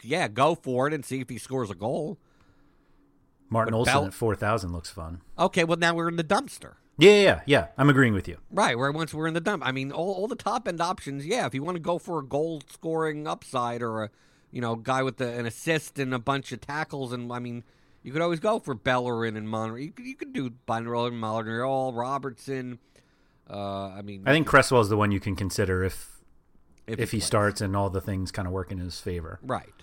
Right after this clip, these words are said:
Speaker 1: Are you gonna play five thousand for Patrick Van Aanholt?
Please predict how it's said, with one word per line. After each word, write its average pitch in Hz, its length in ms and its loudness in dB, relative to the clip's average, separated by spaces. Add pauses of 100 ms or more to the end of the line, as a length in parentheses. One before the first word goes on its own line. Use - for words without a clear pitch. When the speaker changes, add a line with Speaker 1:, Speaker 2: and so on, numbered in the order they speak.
(1200)
Speaker 1:
Are 104 40 -10
you 98 60 -12
gonna 95 80 -10
play 107 220 -6
five 95 280 -8
thousand 104 320 -10
for - 100 -18
Patrick - 360 -18
Van 87 160 -14
Aanholt? 104 460 -16